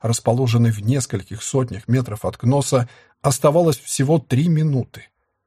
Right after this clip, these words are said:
Ему стало совершенно ясно, что Айсини даже при всём своём желании не успеет за это время взойти на внутригалактический мост, и что, спеша к порталу, фрегат лишь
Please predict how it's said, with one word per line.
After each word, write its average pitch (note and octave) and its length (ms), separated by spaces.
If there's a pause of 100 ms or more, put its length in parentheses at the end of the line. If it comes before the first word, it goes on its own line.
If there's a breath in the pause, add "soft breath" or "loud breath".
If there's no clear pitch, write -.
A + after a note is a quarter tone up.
(220)
Ему D3+ 280
стало E3+ 360
совершенно D#3 580
ясно, C3 480
что - 240
Айсини B2 460
даже A2 300
при C#3+ 180
всём G3 340
своём D3+ 360
желании D#3+ 560 (260 loud breath)
не D3+ 160
успеет E3 580
за G2+ 140
это A#2 180
время C#3 280
взойти B2+ 560
на A2+ 180
внутригалактический B2 1120
мост, C3 400 (460 soft breath)
и D3 100
что, F#3+ 320
спеша E3 460
к - 80
порталу, D3+ 480
фрегат C#3+ 460
лишь C#3+ 300